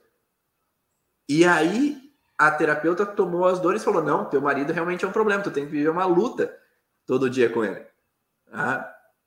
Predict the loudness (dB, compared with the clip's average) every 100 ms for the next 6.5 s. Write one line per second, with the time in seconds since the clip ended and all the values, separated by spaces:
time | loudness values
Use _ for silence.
0 | -8 -6 -6 -10 -16 -12 -8 -6 -4 -4
1 | 0 0 0 -4 0 0 0 2 0 0
2 | -4 -6 -6 -8 -6 -2 0 0 0 -2
3 | -2 -4 -8 -10 -2 0 2 0 4 2
4 | 2 -2 -6 -6 -10 -8 -4 -4 -6 -6
5 | -4 0 0 2 -2 -2 -6 -2 0 -2
6 | -6 -8 -6 -6 -6